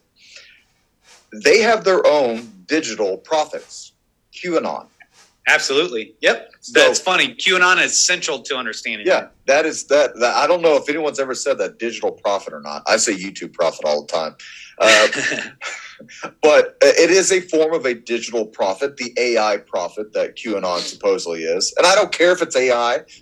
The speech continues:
Speaker 1: I don't care if it's James Comey. I don't care if it's Whoopi Goldberg. Uh, the fact is that there is a misleading that's happening in
Speaker 2: Yes.
Speaker 1: America. People,
Speaker 2: That's what it is.
Speaker 1: people in America cling to anything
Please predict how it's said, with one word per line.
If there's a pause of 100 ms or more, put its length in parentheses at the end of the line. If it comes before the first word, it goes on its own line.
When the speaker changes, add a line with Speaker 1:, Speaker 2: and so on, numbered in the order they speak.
Speaker 1:
I
don't
care
if
it's
James
Comey.
I
don't
care
if
it's
Whoopi
Goldberg. (380)
Uh,
the
fact
is
that
there
is
a
misleading (600)
that's
happening
in
Speaker 2:
Yes.
Speaker 1:
America. (200)
People,
Speaker 2:
That's
what
it
is.
Speaker 1:
people
in
America (280)
cling (460)
to
anything